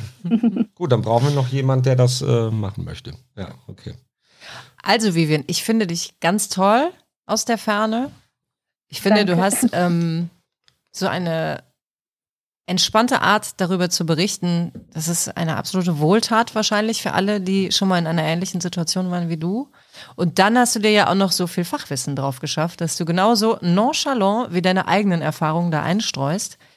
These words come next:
Speaker 1: Also, man würde sich ja fast wünschen, du machst irgendwann eine Selbsthilfegruppe auf, Selbsthilfegruppe auf für Leute. Weil ich glaube, wenn ich das Dollar hätte,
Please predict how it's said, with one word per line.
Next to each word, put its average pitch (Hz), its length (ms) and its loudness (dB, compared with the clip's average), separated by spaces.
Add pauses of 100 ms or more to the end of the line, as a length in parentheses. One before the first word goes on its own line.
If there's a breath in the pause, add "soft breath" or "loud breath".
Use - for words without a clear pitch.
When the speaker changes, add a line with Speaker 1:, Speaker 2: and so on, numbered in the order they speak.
(460 soft breath)
Speaker 1:
Also, 151 500 -6 (560)
man 151 420 -2
würde 202 240 2
sich 190 160 -2
ja 196 80 0
fast 196 340 -2
wünschen, 202 400 0
du 170 220 -2 (360)
machst - 220 0
irgendwann 185 300 2
eine 185 60 2
Selbsthilfegruppe 165 960 0
auf, 139 340 -6 (160)
Selbsthilfegruppe 170 880 -2
auf 139 160 -8
für - 80 -8
Leute. 151 300 -6
Weil 151 140 -4
ich - 140 -4
glaube, 214 380 2
wenn 196 120 2
ich 220 160 -6
das - 300 -2 (540)
Dollar 226 340 4
hätte, 233 480 -2